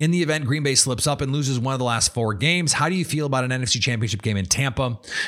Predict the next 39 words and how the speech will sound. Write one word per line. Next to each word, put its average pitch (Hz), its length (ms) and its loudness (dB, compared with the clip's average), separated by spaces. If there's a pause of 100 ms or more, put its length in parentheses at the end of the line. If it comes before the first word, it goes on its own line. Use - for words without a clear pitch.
(100)
Brady 104 300 2
at 90 60 -2
home, 135 320 0
big 107 140 -2
weather 127 240 0
change. 113 400 0
We 107 120 -2
haven't 127 240 0
seen 123 180 4
an 117 160 -6
air 117 140 0
attack 110 340 0
as 104 120 -2
good 101 160 -2
as 101 100 0
Tampa 92 360 -2
yet." 107 540 -2 (760)
So - 140 4
that's 180 220 4
true. 151 200 2
This 143 200 2
is 160 80 -2
the 156 60 -2
best 139 200 0
offense 123 320 0
in 117 100 0
football 98 360 0
by 95 200 0
P 101 220 0
A, 101 160 2
by 92 220 0
D 85 220 -2
V 92 160 0
O 92 100 0
A, 92 160 0
et 87 100 -2
cetera, 90 240 2
et 92 80 0
cetera. 90 320 -2